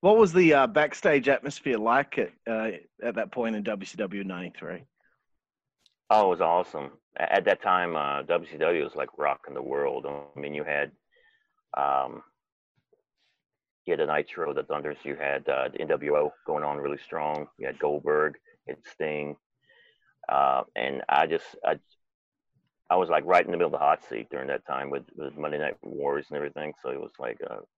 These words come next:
Speaker 2: really, really good timing, right? And, um, I could be in a match with Rey Mysterio one night, and the next night in a match with one of the legends like Piper or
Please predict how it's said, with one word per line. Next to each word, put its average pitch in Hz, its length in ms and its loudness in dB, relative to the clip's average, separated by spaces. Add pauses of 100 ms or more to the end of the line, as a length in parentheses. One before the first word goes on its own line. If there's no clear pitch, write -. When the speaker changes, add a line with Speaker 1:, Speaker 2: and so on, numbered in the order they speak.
(120)
Speaker 2:
really, 87 380 -2
really 76 420 -2 (540)
good 90 140 -2
timing, 80 340 0
right? 76 320 0
And, 71 140 -8 (920)
um, 67 460 4 (180)
I 87 100 8
could 95 300 -4
be 101 120 2
in 98 60 4
a 95 40 6
match 87 280 4
with 80 100 -6
Rey 85 140 6
Mysterio 80 480 2
one 78 260 -2
night, 78 340 -2
and - 140 -10
the 69 40 -6
next 76 260 -4
night 76 240 0
in - 60 -10
a 71 40 -8
match 76 240 -2
with 78 80 -12
one 78 80 -4
of 73 40 -10
the 71 80 -2
legends 73 340 -2
like 67 200 -4
Piper 71 440 -4
or - 60 -12